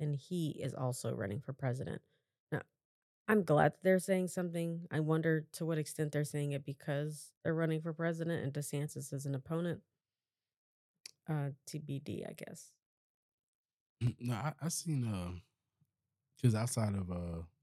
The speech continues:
Speaker 2: uh, Byron, there was, like, two more Republicans that said something, two more black
Speaker 1: Good.
Speaker 2: men Republicans that said something. 'Cause it was so much, I saw a headline that was like, you know, "Black men <laughs> Republicans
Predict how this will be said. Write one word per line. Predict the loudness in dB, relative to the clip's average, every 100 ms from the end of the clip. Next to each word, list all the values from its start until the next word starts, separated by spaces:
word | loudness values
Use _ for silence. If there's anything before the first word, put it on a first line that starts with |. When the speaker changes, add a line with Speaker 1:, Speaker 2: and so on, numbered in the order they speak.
| _ _ _ _ _ -8
Speaker 2:
uh, | -8 -8 -14 -4
Byron, | -2 0 -2
there | -2
was, | -2 -4
like, | -6 -6
two | -4 2 2
more | 2 0 -2 -6 _ _ _ _
Republicans | -6 -2 -2 -4 -6 -8
that | -8
said | -6 -6 -6
something, | -10 -10 -8
two | -4
more | -2 -2
black | -2 -2
Speaker 1:
Good. | -2
Speaker 2:
men | -4 -6 -8
Republicans | -8 -4 -4 -6 -10
that | -10
said | -8 -8 -6
something. | -6 -8 -12 -14 _ _ _ _
'Cause | 10 10
it |
was | 10 8
so | 8 10
much, | 10 8 4
I | -2
saw | 2 2 4
a |
headline | 4 2 2 -2 -2
that | -2
was | -4 -4
like, | -4 -6 -12 _ _ _ _ _ _ -8
you | -6
know, | -4 -2
"Black | 0 0 0
men | 4 4
<laughs> |
Republicans | 10 10 12 8 6 8 10 10 8